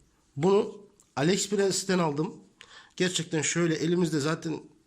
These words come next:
daha kaliteli bir duruşu var. Özellikle şu uçlarını görürsek, şunun ucuyla şunun ucu gerçekten farklı. Şunun ucu daha kaliteli.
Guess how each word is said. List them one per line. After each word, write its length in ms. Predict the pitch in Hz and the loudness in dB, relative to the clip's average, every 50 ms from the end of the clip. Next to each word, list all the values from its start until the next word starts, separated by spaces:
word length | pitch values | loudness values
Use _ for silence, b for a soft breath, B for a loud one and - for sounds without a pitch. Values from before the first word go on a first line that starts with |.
| _ _ _ _ _ _ _ _ - 107 | _ _ _ _ _ _ _ _ -10 -4
daha 220 | 127 139 160 165 165 | -2 0 0 0 0
kaliteli 460 | 165 156 139 - 156 151 151 143 139 | -2 -2 -2 -2 -2 -2 -2 -2 -4
bir 160 | 156 139 117 | -4 -4 -4
duruşu 380 | 127 139 143 143 - - 175 160 | -2 -2 -2 0 0 0 0 0
var. 240 | 139 156 170 - B B B B B B B B B B B B B B B B - | 0 -2 -4 -8 B B B B B B B B B B B B B B B B -2
Özellikle 380 | 151 156 160 202 220 208 214 | 0 2 4 2 2 2 0
şu 160 | - - - 190 | -2 0 -2 -2
uçlarını 680 | 131 180 180 - - - 185 185 202 214 214 208 - - - - | -2 -2 -2 -2 0 2 2 2 4 2 2 0 -2 -4 -10 -10
görürsek, 720 | 127 123 147 160 196 214 208 - 180 175 196 - - - - _ _ _ _ | -4 -2 0 2 2 2 0 0 0 -2 -4 -6 -12 -18 -20 _ _ _ _
şunun 420 | - - - 190 196 196 190 - 175 | -8 -4 0 2 2 2 2 2 0
ucuyla 300 | 170 190 196 165 170 185 | -2 0 0 0 0 0
şunun 260 | - - 180 180 180 | 0 0 2 2 2
ucu 140 | 160 147 151 | 0 0 0
gerçekten 500 | 160 170 165 180 175 170 170 160 143 131 | 0 0 0 0 -2 -2 0 -2 -2 -2
farklı. 560 | - - 135 147 151 147 - 139 151 175 - B B B B B B B B B B | -2 -2 -4 -4 -4 -4 -4 -2 -2 -4 -6 B B B B B B B B B B
Şunun 280 | - - - 185 185 190 | -8 -4 -2 0 0 0
ucu 340 | 170 175 202 214 - 127 131 | 0 0 -2 -2 -2 -2 -2
daha 240 | 151 143 185 180 | 0 0 0 0
kaliteli. 580 | - 180 170 170 147 - 147 139 131 147 185 - | 0 0 0 0 0 0 -2 0 0 -2 -2 -4